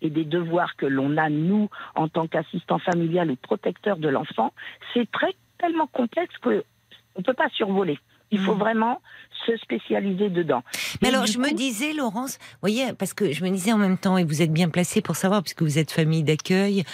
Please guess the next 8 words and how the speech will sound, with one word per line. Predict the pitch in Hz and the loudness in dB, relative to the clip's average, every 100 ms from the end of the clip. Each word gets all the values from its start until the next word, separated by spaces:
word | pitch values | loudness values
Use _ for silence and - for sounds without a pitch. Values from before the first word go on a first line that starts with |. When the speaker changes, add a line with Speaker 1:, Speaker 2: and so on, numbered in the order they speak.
| - - - - | -12 -16 -12 2
Speaker 2:
que, | 180 165 - | 4 4 2
euh, | 170 | 0
les | 156 175 | 2 2
juges | 151 185 - | 2 0 0
pour | 165 156 | 0 2
enfants, | 160 - 208 202 | 2 2 2 4
ils | 185 | 2
sont, | - 151 147 147 147 73 - - | 0 0 2 2 2 2 0 -2